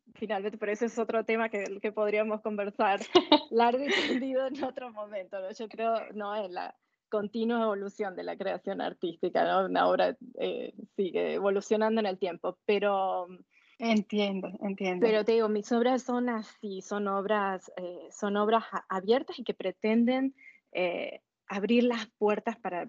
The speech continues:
Speaker 1: para el diálogo. Y yo trabajo muy en el límite, as-, bas-, bastante sutil del, de entre la figuración y la abstracción.
Speaker 2: Ujú,
Speaker 1: ¿Mm?
Speaker 2: ujú.
Speaker 1: Eh, por eso es que si, si tú ves mis obras, no,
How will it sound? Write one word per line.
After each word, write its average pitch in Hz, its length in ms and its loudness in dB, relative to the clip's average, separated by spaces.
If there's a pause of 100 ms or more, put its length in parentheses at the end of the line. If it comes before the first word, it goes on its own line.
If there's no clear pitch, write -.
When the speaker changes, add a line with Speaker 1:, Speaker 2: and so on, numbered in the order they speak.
Speaker 1:
para 175 240 -6
el 175 100 -8
diálogo. 170 560 -8 (680)
Y 208 100 -6
yo 240 120 4
trabajo 294 400 4
muy 269 460 2
en 320 140 0
el 202 380 -2
límite, 254 1120 0
as-, 190 240 -10
bas-, 208 280 -14 (100)
bastante 233 420 -4
sutil 233 460 -2
del, 208 300 2
de 185 340 -4
entre 185 380 -4
la 185 80 -2
figuración 196 560 -2
y 233 40 2
la 214 100 2
abstracción. 175 800 -6 (760)
Speaker 2:
Ujú, 226 180 4
Speaker 1:
¿Mm? 277 180 10 (180)
Speaker 2:
ujú. 214 220 6
Speaker 1:
Eh, 185 220 10
por 214 240 6
eso 233 320 4
es 254 120 -2
que 240 160 -4
si, 202 480 -8
si 196 180 -8
tú 220 140 2
ves 233 160 4
mis 233 260 2
obras, 226 360 2
no, 208 460 -2